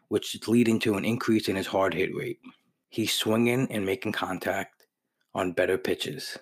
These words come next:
to drive. If you hit the ball hard and put it in the air,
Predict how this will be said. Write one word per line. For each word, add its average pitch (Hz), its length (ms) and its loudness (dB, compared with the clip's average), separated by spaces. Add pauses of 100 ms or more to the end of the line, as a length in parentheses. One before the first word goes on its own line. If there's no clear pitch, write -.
(140)
to 98 100 -2
drive. - 500 -4 (1200)
If - 160 -4
you 117 60 4
hit 143 120 2
the 147 80 2
ball 117 380 4
hard 104 260 2
and 156 240 2
put 104 160 2
it 92 120 0
in 95 100 0
the 92 120 -4
air, 90 340 -4